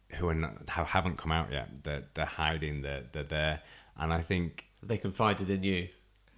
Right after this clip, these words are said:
Speaker 1: S-, some of them have, yes, yes. So some of them have, like, just spoken to me or somebody who, who just can't talk to anybody else. Some, sometimes I don't even know who they are. They just, you know, they just contact me. But
Speaker 2: Oh, what, anonymously?
Speaker 1: Yeah,
Speaker 2: Yeah.
Speaker 1: anonymously, yeah. Um,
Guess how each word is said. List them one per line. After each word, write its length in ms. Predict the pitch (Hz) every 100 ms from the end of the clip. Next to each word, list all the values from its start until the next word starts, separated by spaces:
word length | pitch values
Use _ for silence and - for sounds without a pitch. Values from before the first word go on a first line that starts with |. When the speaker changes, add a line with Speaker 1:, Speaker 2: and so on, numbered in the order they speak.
| -
Speaker 1:
S-, 260 | 147 120 131
some 220 | 110 104 92
of 80 | 78
them 100 | 73
have, 300 | 78 76 76
yes, 340 | 76 76 -
yes. 200 | 73 71
So 160 | - 82
some 220 | - 113
of 60 |
them 100 | 95 87
have, 120 | 73 - 73
like, 280 | 78 73
just 160 | 85 80
spoken 320 | - 82 80
to 100 | -
me 220 | 80 78
or 340 | 69 65 58 62
somebody 460 | - 71 69 67
who, 240 | 67 78 60 73
who 80 | 90
just 200 | 87 -
can't 340 | 85 73 - - -
talk 220 | 80 69
to 120 | - 73
anybody 260 | 69 69
else. 400 | 69 67 69 - - -
Some, 200 | - 120
sometimes 360 | - 135 110
I 80 | 90
don't 140 | 85 78
even 160 | 78
know 100 | 76
who 140 | 73 76
they 160 | 71
are. 260 | 78 82 92 - - - -
They 100 | 73
just, 400 | 73 - - -
you 140 | 80
know, 160 | 62 65
they 140 | 69 69 -
just 200 | 67 -
contact 360 | 78 71 71
me. 160 | 62 69 - - - -
But 240 | 101 90 78 -
Speaker 2:
Oh, 60 | 117
what, 160 | 101
anonymously? 520 | 98 110 98 95 - 143
Speaker 1:
Yeah, 300 | 120 73 69
Speaker 2:
Yeah. 60 | 80
Speaker 1:
anonymously, 460 | 78 71 - 64
yeah. 100 | 53 - - - - - 82 80
Um, 360 | 80 78 64